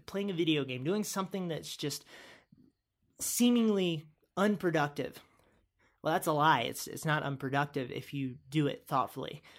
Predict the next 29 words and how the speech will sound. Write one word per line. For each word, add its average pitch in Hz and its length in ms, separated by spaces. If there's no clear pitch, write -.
And 131 100
so 139 160
one 156 180
way 151 100
to 135 100
do 131 140
it - 100
thoughtfully 151 540
is 143 220
to, 131 300
is - 80
to 143 80
work 143 240
it 139 60
into 135 240
your 123 120
to-do 123 300
list. - 260
And 185 280
I 185 80
believe 262 260
that 233 120
you 196 140
make 180 460
the 151 160
hard 165 400
things 151 380
in 139 220
life 127 460